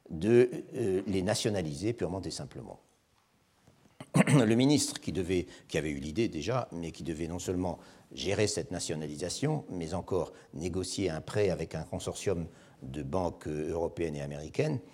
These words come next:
pour financer la construction de nouvelles lignes sous l'égide du gouvernement central. Donc, ce ministre était Chen Xuanhua, nommé à la tête du ministère des Postes et Communications, donc du, du Huchuanbu,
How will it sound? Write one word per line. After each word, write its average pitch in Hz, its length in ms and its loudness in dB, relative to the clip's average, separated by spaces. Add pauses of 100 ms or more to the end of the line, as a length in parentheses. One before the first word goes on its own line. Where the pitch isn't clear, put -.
(380)
pour 101 160 0
financer 92 400 2
la 69 80 0
construction 82 720 -6
de 78 80 -6
nouvelles 73 340 -8
lignes 90 240 -4
sous - 180 -12
l'égide 78 440 -6 (340)
du 73 80 -8
gouvernement 69 340 -8
central. 110 460 0
Donc, 123 260 0 (360)
ce - 140 -2
ministre 117 440 2
était 131 420 4
Chen 127 220 0
Xuanhua, 90 640 0 (1040)
nommé 131 260 8
à 120 60 12
la 113 120 10
tête 110 200 6
du 92 120 2
ministère 101 480 2
des 90 100 4
Postes - 360 2
et 85 200 -2
Communications, 85 920 -2 (180)
donc 76 360 -8
du, 73 460 -6
du 73 460 -8
Huchuanbu, 95 540 -2